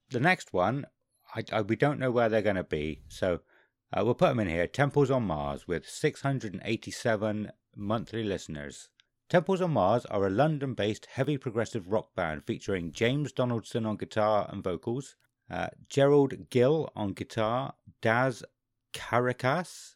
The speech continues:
on bass guitar, and Dean Gibb on drums. Formed at the beginning of twenty eighteen,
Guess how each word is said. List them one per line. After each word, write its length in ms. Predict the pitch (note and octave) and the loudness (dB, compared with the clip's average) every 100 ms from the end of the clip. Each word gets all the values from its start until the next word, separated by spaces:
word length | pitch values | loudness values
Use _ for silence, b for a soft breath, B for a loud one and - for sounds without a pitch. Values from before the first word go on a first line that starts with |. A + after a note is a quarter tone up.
| - | -10
on 180 | A2 G#2 | -8 -4
bass 280 | - A#2+ - | 0 0 0
guitar, 440 | B2 - C3+ D#3 b b b | -4 0 0 -2 b b b
and 200 | - E2 | -8 -4
Dean 300 | G#2+ A#2+ D3 | 0 0 0
Gibb 360 | C3+ C3+ F2+ - - | 0 2 2 -2 -8
on 160 | F2 | -6
drums. 520 | E2 E2+ C#2 C2 - _ _ _ | -2 -2 -4 -12 -20 _ _ _
Formed 300 | A#2+ D#3 E3+ | 2 2 2
at 80 | C3 | -4
the 60 | - | -4
beginning 340 | G#2+ B2 A#2+ | -2 0 0
of 100 | G#2+ | -4
twenty 380 | - B2+ B2+ B2+ | -2 -4 -2 -2
eighteen, 460 | B2 G#2 E2+ G#2+ | -2 -2 -4 -4